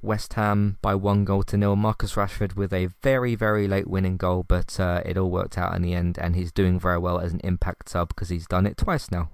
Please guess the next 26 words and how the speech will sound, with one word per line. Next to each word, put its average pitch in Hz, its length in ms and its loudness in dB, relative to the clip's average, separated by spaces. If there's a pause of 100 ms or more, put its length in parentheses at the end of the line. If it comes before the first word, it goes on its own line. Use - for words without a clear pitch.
which - 100 -12
has 85 100 -12
been 92 220 -4
very, 95 180 -2
very 101 160 -2
good. 156 280 0 (400)
Uh, 117 100 4
there 123 140 4
is 123 120 2
no 151 140 4
football 135 380 0
this 131 280 0
week 123 280 0
or 113 160 2
this 110 200 2
weekend. 107 400 2
There's 95 200 2
a 90 80 0
winter 101 320 2
break 98 280 -2
for 98 120 -2
some 92 360 2
unknown 95 420 4
reason, 95 440 0
even 95 340 0
though 90 280 2